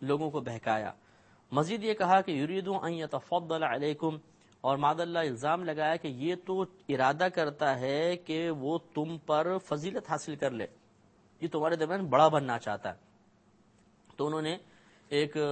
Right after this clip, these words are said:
منفی پروپیگنڈا کیا آپ کے خلاف کہ نوح علیہ السلام کا مقصود اصل میں اور کچھ بھی نہیں،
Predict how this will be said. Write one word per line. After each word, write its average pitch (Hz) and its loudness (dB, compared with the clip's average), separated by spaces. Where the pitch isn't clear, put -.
منفی 151 -4
پروپیگنڈا 147 -4
کیا 143 -4
آپ 131 -4
کے 139 -8
خلاف 131 -2
کہ 135 -6
نوح 143 -4
علیہ 143 -4
السلام 139 -4
کا 139 -8
مقصود 127 -6
اصل 135 -6
میں 139 -6
اور 120 -6
کچھ 131 -8
بھی 165 -2
نہیں، 170 -6